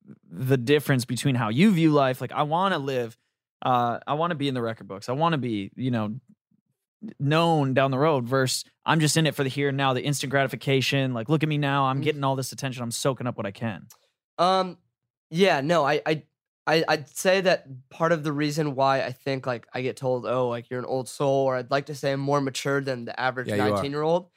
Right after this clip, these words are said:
Speaker 2: is, um, I think kind of your ability to, one, self-reflect and look at your past and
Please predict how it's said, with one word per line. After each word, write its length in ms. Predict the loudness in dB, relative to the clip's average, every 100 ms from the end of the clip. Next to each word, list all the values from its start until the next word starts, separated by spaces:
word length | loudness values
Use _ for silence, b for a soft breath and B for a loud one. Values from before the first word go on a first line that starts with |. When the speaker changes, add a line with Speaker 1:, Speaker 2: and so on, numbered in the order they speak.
| _ _ _ 0
Speaker 2:
is, 220 | 0 2
um, 440 | 2 2 0 -4 -10 _ _ -6
I 60 |
think 260 | -2 -2 0
kind 180 | 0 0
of 100 | 0
your 120 | -2
ability 460 | 0 0 2 2 -2
to, 140 | -6
one, 340 | -2 0 0
self-reflect 800 | 0 0 0 -4 -2 0 0 -4 _ _ _ -6
and 120 | 0
look 120 | 0 0
at 60 |
your 100 | -4
past 580 | -2 0 2 0 -6 -10 -4
and 300 | -4 -4